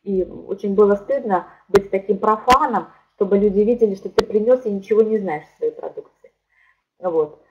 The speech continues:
Но что касается продукции, это было не так сложно. Самое сложное было, когда стали организовываться команды. Мы просто не знали, что с ними делать, с этими командами, что с этими людьми делать, какие занятия проводить.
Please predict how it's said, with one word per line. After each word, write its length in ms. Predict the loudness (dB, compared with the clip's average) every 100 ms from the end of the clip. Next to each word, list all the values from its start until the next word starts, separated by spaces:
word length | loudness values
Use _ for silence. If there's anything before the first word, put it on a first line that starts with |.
| -6
Но 160 | 0
что 240 | 2 2 2
касается 500 | 2 2 0 -2 -2
продукции, 480 | 2 2 2 2 2
это 160 | 4
было 200 | 6 6
не 120 | 6
так 240 | 2 0 -2
сложно. 380 | -2 -2 -2 -10 0
Самое 320 | 2 4 2
сложное 440 | 0 -2 0 0
было, 220 | 0 0 0
когда 280 | 0 0
стали 240 | 0 2 2
организовываться 880 | 2 2 0 4 6 6 4 -6 -8
команды. 600 | -2 0 2 0 -2 -16 _ _ _ _
Мы 80 | -8
просто 260 | -8 -8
не 140 | -12 -8
знали, 280 | -2 0
что 240 | 0 -4 -14
с 100 | -14
ними 280 | -16 -14 -6
делать, 360 | -2 0 -2
с 40 | -10
этими 280 | -20 -20
командами, 600 | -6 -2 -2 -4 -8 -16 -18 _ _
что 120 | -10
с 60 | -8
этими 300 | -8 -4 -2
людьми 340 | -2 -4 -6
делать, 340 | -8 -10 -12 -14 _ _ _
какие 380 | -8 -2 -2
занятия 460 | 0 0 0 -4 -4
проводить. 540 | -2 -4 -2 -6 -10